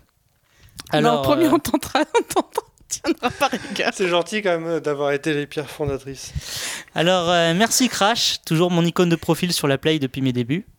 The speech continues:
Speaker 3: C'est toi, ça.
Speaker 2: Merci Kojima,
Speaker 3: Merci.
Speaker 2: tes Metal Gear Solid m'auront fait vibrer comme aucun autre jeu. Merci Nikki, ou plutôt Rio, toi qu'aucun dojo n'impressionne, surtout si la fille est mignonne. Merci Garfield, tu as raison, le lundi c'est pourri.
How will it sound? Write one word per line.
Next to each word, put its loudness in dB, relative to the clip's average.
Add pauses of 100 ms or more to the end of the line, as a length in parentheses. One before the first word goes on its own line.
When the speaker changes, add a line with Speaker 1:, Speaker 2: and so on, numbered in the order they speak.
(140)
Speaker 3:
C'est -20
toi, -20
ça. -20
Speaker 2:
Merci -2
Kojima, 2
Speaker 3:
Merci. -20
Speaker 2:
tes 2
Metal 2
Gear 2
Solid 0
m'auront 2
fait 0
vibrer 2
comme -2
aucun -2
autre -2
jeu. -4 (640)
Merci 2
Nikki, 2
ou -2
plutôt 0
Rio, 2 (160)
toi 2
qu'aucun 0
dojo 4
n'impressionne, 0
surtout -6
si -2
la 0
fille -2
est 2
mignonne. 0 (720)
Merci 2
Garfield, 0
tu -2
as 4
raison, 2
le -2
lundi 0
c'est -2
pourri. -4